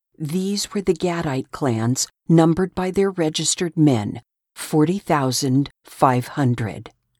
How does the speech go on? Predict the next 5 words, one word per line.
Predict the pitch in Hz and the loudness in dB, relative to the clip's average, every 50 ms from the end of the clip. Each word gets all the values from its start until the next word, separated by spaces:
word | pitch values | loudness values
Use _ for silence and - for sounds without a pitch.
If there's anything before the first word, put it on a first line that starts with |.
| _ _ _ _ - | _ _ _ _ -4
Judah's | - 185 208 226 226 254 226 | 0 2 2 4 4 2 2
sons | - - - 143 123 123 123 143 - - - | 2 0 0 0 2 4 4 4 4 2 2
included | - 165 160 151 - - 170 156 147 143 135 123 - - - - | 4 6 6 6 4 2 4 4 4 4 2 -2 -2 -6 0 2
Ur | 165 160 165 165 175 196 214 - _ _ _ _ _ _ | 2 2 2 2 0 -2 -4 -6 _ _ _ _ _ _
and | - 185 185 196 | 2 4 4 4